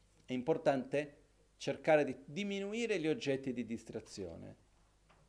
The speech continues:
Chi ha interesse di meditare, io invito di cercare di diminuire gli oggetti di distrazione anche nella vita quotidiana.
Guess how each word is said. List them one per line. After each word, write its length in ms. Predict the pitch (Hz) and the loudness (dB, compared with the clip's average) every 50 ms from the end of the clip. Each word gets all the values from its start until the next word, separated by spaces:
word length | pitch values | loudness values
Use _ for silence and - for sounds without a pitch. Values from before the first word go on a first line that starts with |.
| _ _ _ - - - - | _ _ _ -20 -20 -16 -6
Chi 180 | - - 233 | 0 4 6
ha 60 | 202 | 6
interesse 640 | 170 156 147 147 156 151 156 175 160 - - 147 123 | 6 6 4 2 2 4 4 4 4 4 2 -2 -2
di 100 | 120 131 | -2 -2
meditare, 1000 | 127 127 127 175 185 - - 165 135 117 107 101 110 123 139 143 135 - - - | -2 -2 -4 -4 -4 0 2 4 4 4 2 0 -2 -2 -2 -2 -2 -4 -10 -14
io 220 | - 175 196 175 147 | -4 0 2 4 4
invito 760 | 151 165 165 147 156 143 120 - - - 165 160 170 170 170 143 | 4 2 0 0 0 -2 -2 -4 -2 2 4 4 4 4 0 -4
di 260 | 123 143 175 180 180 - | -4 -4 -4 -4 -6 -6
cercare 560 | - - 180 180 - - - 151 147 147 147 | -2 -2 -2 -2 -2 0 2 4 6 4 4
di 220 | 127 139 131 120 | 2 0 -6 -4
diminuire 720 | 139 185 208 185 185 175 165 160 170 190 202 180 143 131 123 | -4 -2 -2 -2 0 -2 -2 -2 0 0 0 2 2 2 2
gli 80 | 139 | 0
oggetti 400 | 139 123 - 156 151 147 - 139 | -2 -2 0 0 0 0 0 -4
di 100 | 127 131 | -6 -4
distrazione 760 | 127 135 131 - - - 175 175 - - 170 180 180 185 180 - - | -6 -6 -6 -6 -6 -6 -6 -6 -6 -4 -4 -4 -2 -4 -6 -8 -6
anche 420 | 175 190 220 233 226 - - 190 | -6 -4 -4 -4 -6 -6 -4 -4
nella 240 | 185 175 165 165 156 | -2 -2 0 0 0
vita 320 | 139 151 156 - - 160 143 | 0 -2 -2 -2 -4 -6 -4
quotidiana. 800 | - - 151 147 - 147 147 156 151 147 143 143 143 147 147 | -4 -6 -6 -4 -4 -2 0 0 2 2 0 -2 -4 -6 -8